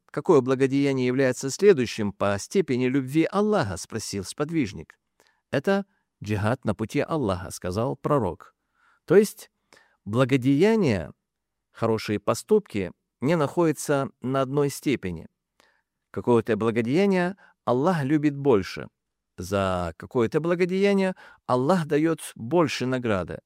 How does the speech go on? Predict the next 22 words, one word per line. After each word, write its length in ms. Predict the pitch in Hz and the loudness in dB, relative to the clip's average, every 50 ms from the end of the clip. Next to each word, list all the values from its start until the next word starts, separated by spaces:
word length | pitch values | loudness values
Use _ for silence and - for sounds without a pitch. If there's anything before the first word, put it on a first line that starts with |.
| _ _ _ _ | _ _ _ _
за 140 | - 95 101 | -6 -4 -2
другое — 500 | 85 101 101 95 135 185 208 220 226 214 - _ _ _ _ _ _ _ _ _ | -2 -2 0 2 2 4 4 2 0 -2 -6 _ _ _ _ _ _ _ _ _
немного 580 | - 101 101 104 123 151 160 175 175 180 202 - _ | -6 -2 -2 0 0 0 0 0 0 -2 -4 -8 _
меньше. 600 | - 123 131 123 113 98 87 - - - - - - _ _ _ _ _ _ _ _ _ _ _ _ _ _ _ _ _ | -6 -2 0 0 0 -2 -2 -6 -10 -12 -14 -16 -18 _ _ _ _ _ _ _ _ _ _ _ _ _ _ _ _ _
Точно 280 | - 110 - 120 110 - | -8 -4 -4 -4 -2 -2
так 160 | 170 175 151 | -2 -2 -2
же 200 | 139 139 143 135 | 0 2 2 2
и 420 | - - - 147 151 147 139 - - | 2 0 0 0 0 0 0 -2 -6
большие 540 | - 120 131 123 - - - - 139 123 107 | -6 -4 -4 -4 -2 -4 -2 0 0 0 0
грехи 440 | 95 95 92 85 - - 78 73 - - _ _ - | -2 -4 -6 -8 -10 -12 -14 -14 -14 -16 _ _ -2
не 160 | 104 107 107 | 0 0 2
одинаковы 680 | 101 95 92 101 104 120 143 151 - 139 127 120 110 | 0 0 -2 -2 -2 -2 -2 -2 -2 -2 0 0 -2
по 140 | - - 101 | -2 -6 -8
своей 300 | - - 113 113 113 110 | -6 -6 -4 -4 -2 -4
степени. 560 | - - - 120 92 - - 80 82 - - _ _ _ _ _ _ _ _ _ _ _ _ _ _ _ | -4 -8 -8 -8 -8 -8 -8 -12 -12 -14 -16 _ _ _ _ _ _ _ _ _ _ _ _ _ _ _
Какой-то 400 | - 127 - 214 208 185 156 131 | -4 4 8 8 8 8 8 4
грех 260 | 127 139 160 - - | 2 2 0 0 0
является 640 | 123 117 117 139 139 135 120 - - 127 120 107 - - _ - | -2 0 2 2 0 0 -2 -2 -4 -4 -4 -4 -6 -10 _ -12
самым 460 | - - - 110 104 98 92 87 82 | -8 -4 -2 -2 -2 -2 -2 -4 -6
большим, 420 | 87 87 - - - 76 80 - - _ _ _ _ _ _ _ | -6 -8 -8 -10 -12 -12 -12 -14 -16 _ _ _ _ _ _ _
самым 400 | - - 123 120 120 120 120 117 | -6 -2 0 2 2 2 0 -2
тяжким. 600 | - - 120 101 90 - - - - 76 76 | -2 -4 -4 -4 -4 -6 -10 -12 -14 -16 -16